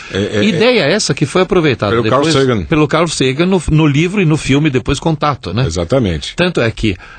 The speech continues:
Speaker 2: a primeira coisa que eles mandam de volta é um discurso do Hitler, o que, o que muitas, muitíssima gente no filme estranhou. Mas por que que os alienígenas nos mandam de volta justamente o discurso do Hitler?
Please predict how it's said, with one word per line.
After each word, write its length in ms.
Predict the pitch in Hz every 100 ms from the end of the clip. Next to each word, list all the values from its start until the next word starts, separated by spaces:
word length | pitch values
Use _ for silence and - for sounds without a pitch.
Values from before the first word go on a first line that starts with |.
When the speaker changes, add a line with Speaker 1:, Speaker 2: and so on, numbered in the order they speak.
| -
Speaker 2:
a 80 | 123
primeira 480 | 151 139 185 220
coisa 400 | 151 151 135 98
que 100 | 95
eles 140 | 120 104
mandam 260 | 110 107
de 140 | 107 139
volta 500 | 156 202 165 - - - - - -
é 100 | 185
um 60 |
discurso 480 | 214 202 - 190 -
do 140 | 190 220
Hitler, 480 | 190 226 - - -
o 120 | 156
que, 260 | - 165 156 - - -
o 100 | 147
que 160 | -
muitas, 400 | 151 175 233 196
muitíssima 500 | 147 165 208 196 202
gente 320 | 135 139 147
no 120 | 120 127
filme 320 | - 127 170
estranhou. 480 | - 208 156 147 101
Mas 160 | 107
por 160 | - 139
que 160 | 202
que 200 | 214 -
os 140 | 147 113
alienígenas 760 | 120 110 117 170 180 175 180 - - - -
nos 220 | - 139 120
mandam 320 | 139 185 170
de 120 | 123
volta 320 | 110 151 156
justamente 480 | 120 123 135 135 143
o 20 |
discurso 480 | 120 117 127 135 -
do 100 | 120
Hitler? 420 | 107 117 - -